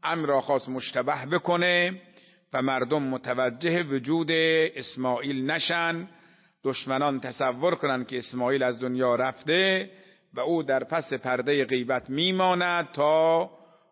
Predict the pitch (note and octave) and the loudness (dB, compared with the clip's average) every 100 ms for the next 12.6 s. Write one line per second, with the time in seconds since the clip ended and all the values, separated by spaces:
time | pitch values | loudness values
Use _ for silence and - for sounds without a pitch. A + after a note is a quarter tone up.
0 | _ A#2 D3+ D3+ F#3+ D3 C3 B2+ B2 A#2 | _ -2 2 4 4 2 0 0 0 -2
1 | - B2 B2+ C3 B2 E3+ E3 D#3 C3+ D3+ | -4 -2 0 0 0 0 2 0 2 0
2 | D#3 D#3 F3 - - _ D3+ D#3 A#2 G#2+ | 0 0 -4 -10 -20 _ -4 -2 -2 -4
3 | A#2 G2+ _ _ _ _ _ _ _ _ | -10 -12 _ _ _ _ _ _ _ _
4 | C#3 C3 F3+ E3+ D#3+ C#3+ C3+ C3+ C3+ C3 | -2 0 0 0 0 0 -2 -2 -2 -4
5 | C3 B2+ B2 C3 B2 D#3 C3 B2+ D#3 C#3+ | -4 -8 -4 -2 -2 -2 -2 0 2 4
6 | C3 C3+ C#3 F#3 F#3 F3+ - - C#3+ D#3 | 2 0 0 0 0 -4 -12 -6 -4 -4
7 | - C#3 C3 C3 C#3+ C3 B2 B2 B2 A#2+ | -2 2 2 2 0 -2 -6 -4 -4 -4
8 | A#2 C#3 E3 F3 F3 E3 F3 D#3 C3+ B2 | -4 -2 -2 0 -2 -4 -8 -6 -4 -2
9 | B2 B2 A#2+ D3 D3 C3 C3+ C#3+ C#3 B2 | -2 -2 0 0 0 2 2 0 0 0
10 | A2+ B2 B2+ B2 C3+ C3 - _ _ _ | 0 0 -2 -2 -8 -16 -20 _ _ _
11 | _ F3+ E3+ E3+ E3 C#3 B2 C3 D3 D3 | _ -4 0 0 0 -2 -2 -2 0 0
12 | C3+ C3+ A2+ G2+ G#2 G2 | -2 -4 -6 -6 -8 -12